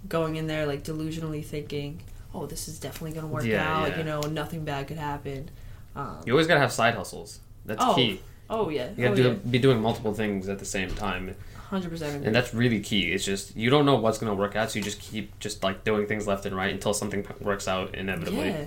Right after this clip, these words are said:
Speaker 1: you just keep grinding, like, keep doing what you gotta do,
Speaker 2: Yeah.
Speaker 1: keep working hard, and I think you'll be successful.
Speaker 2: Mm-hmm.
Speaker 1: You just have to, like, have that self-motivation, you
Speaker 2: Yeah.
Speaker 1: know?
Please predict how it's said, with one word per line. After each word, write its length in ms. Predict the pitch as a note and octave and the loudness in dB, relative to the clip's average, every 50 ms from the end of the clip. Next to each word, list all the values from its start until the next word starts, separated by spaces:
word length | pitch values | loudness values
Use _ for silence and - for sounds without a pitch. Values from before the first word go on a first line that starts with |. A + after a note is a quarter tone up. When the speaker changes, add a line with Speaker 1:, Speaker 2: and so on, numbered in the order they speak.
| - - | -8 -8
Speaker 1:
you 140 | - F#3 F#3+ | -6 -4 -4
just 140 | F3+ - - | -4 -4 -6
keep 120 | - A3 A#3 | -6 -6 -6
grinding, 400 | - D#3+ D#3 D#3+ E3 E3+ F3 F3+ | -6 -6 -6 -6 -6 -6 -6 -6
like, 160 | E3 C#3+ D3 | -8 -8 -10
keep 360 | - - - E3 E3 - - - - - - - - | -10 -10 -10 -10 -10 -10 -14 -16 -16 -18 -18 -14 -10
doing 120 | - E3 F3 | -8 -6 -6
what 140 | F3 F3+ - | -6 -4 -4
you 60 | G#3 | -4
gotta 100 | G3 F#3+ F3+ | -4 -2 -4
do, 120 | E3+ D#3 | -4 -2
Speaker 2:
Yeah. 180 | A#2+ G#2+ F#2 E2+ | 0 0 0 -2
Speaker 1:
keep 220 | - - F3+ E3 - | -4 -8 -8 -8 -6
working 260 | E3 E3 E3+ E3 E3 | -8 -8 -6 -8 -6
hard, 340 | D#3+ D#3+ D#3 D#3 D#3 D3+ - | -6 -6 -6 -6 -6 -8 -8
and 420 | - D#3 D#3+ D#3 D3+ D3+ D3+ C3+ - - | -8 -8 -8 -6 -6 -8 -8 -10 -10 -10
I 60 | D3 | -10
think 380 | - - D#3+ D#3 D#3+ - - - - - - - - | -8 -8 -8 -8 -8 -10 -12 -14 -16 -16 -16 -12 -10
you'll 100 | - D#3 | -10 -8
be 60 | D3 | -8
successful. 460 | D3 - - - - - - - - | -8 -10 -12 -14 -14 -14 -10 -8 -6
Speaker 2:
Mm-hmm. 160 | C3 A#2 F#3+ F#3+ | -6 -4 -4 -6
Speaker 1:
You 40 | E3+ | -6
just 200 | F3 F3+ F3+ - | -6 -6 -6 -4
have 240 | F3 D3 C#3+ - - | -4 -4 -4 -6 -6
to, 100 | - E3 | -6 -6
like, 280 | D#3 C#3+ B2+ B2+ - - - - - - | -4 -4 -6 -6 -8 -12 -14 -14 -16 -12
have 260 | - - D#3 D3 D3 | -8 -6 -6 -6 -4
that 180 | D3+ D3 - - | -6 -6 -6 -6
self-motivation, 880 | - - D3+ D3 D#3 - D#3+ D3 D3 C#3+ C#3 B2 - - - - F#2+ | -6 -6 -6 -6 -8 -8 -8 -8 -8 -8 -8 -8 -8 -8 -10 -8 -6
you 80 | G2+ G#2+ | -4 -2
Speaker 2:
Yeah. 120 | G2+ G2 | -2 -2
Speaker 1:
know? 40 | F#2+ | -2